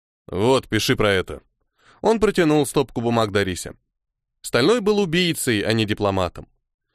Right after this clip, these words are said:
Поэтому, хоть он и выполнял приказ господина, но не мог изменить себя и действовать более мягко. Журналистка осторожно приняла записи и углубилась в чтение.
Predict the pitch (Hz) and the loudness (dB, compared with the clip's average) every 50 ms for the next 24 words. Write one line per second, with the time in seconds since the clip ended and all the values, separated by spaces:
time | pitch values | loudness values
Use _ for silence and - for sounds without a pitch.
0 | _ _ _ _ - 127 131 131 123 110 - 117 117 110 - 131 117 - 117 107 | _ _ _ _ 0 2 4 4 2 0 0 -2 -2 0 0 -2 -2 0 0 0
1 | 107 107 107 104 - 110 110 110 110 104 98 - 104 107 - 113 107 101 - 104 | 0 0 -2 0 0 0 0 2 0 0 0 0 -2 0 0 0 0 0 -2 -8
2 | - - 110 107 117 156 185 180 160 123 - _ _ _ _ - 143 190 247 269 | -4 -2 -2 -2 0 0 0 0 0 -2 -4 _ _ _ _ -2 0 0 2 2
3 | 285 254 208 170 165 160 165 143 135 147 147 143 143 131 117 - - 117 104 123 | 2 4 4 2 2 2 0 0 2 2 2 4 2 0 0 -2 -4 0 0 2
4 | 160 202 196 151 117 123 127 123 - - 160 160 127 104 101 101 101 110 123 123 | 2 2 0 0 0 0 0 0 -2 -2 -2 -2 0 0 0 2 2 2 0 0
5 | 110 95 87 - - - - 57 - _ _ _ _ _ _ _ _ _ _ _ | 0 -2 -2 -4 -8 -14 -14 -14 -16 _ _ _ _ _ _ _ _ _ _ _
6 | _ _ _ _ _ _ _ _ _ _ _ _ _ - - - 139 151 147 151 | _ _ _ _ _ _ _ _ _ _ _ _ _ -4 0 0 2 2 4 2
7 | 156 160 165 151 - - - 139 131 123 104 95 117 117 - 135 123 120 123 113 | 2 2 2 0 -2 0 0 0 2 2 0 0 -2 -2 0 0 2 2 0 0
8 | 110 117 98 107 110 110 110 107 107 107 101 127 139 - - 110 - - 110 101 | 0 -2 -2 0 0 0 2 2 2 2 2 2 0 0 0 -4 -4 -4 -4 -4
9 | 101 92 107 113 110 104 110 113 110 95 104 98 101 98 - - - - - - | -2 -2 -2 -2 -2 0 0 -2 0 0 0 0 0 -2 -4 -6 -8 -10 -8 -4
10 | - 120 104 92 85 65 64 67 | -2 -2 -2 -2 -4 -8 -12 -16